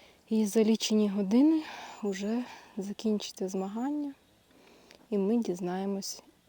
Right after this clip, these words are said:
ім'я, точніше, назву збірної, яка стане чемпіонами. Наразі ми на другому місці,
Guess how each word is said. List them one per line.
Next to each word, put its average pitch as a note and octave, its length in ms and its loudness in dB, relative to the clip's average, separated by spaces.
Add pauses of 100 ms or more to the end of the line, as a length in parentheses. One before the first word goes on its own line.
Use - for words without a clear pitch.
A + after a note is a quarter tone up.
(140)
ім'я, G3 640 -2 (920)
точніше, F#3+ 640 -6
назву F#3+ 560 -4
збірної, G3+ 840 -2 (760)
яка F#3+ 500 -4 (360)
стане F#3 520 -8 (120)
чемпіонами. F#3 920 -6 (1080)
Наразі G#3+ 480 0
ми G3+ 140 2
на F#3+ 140 0
другому G3 400 0
місці, F#3+ 480 -4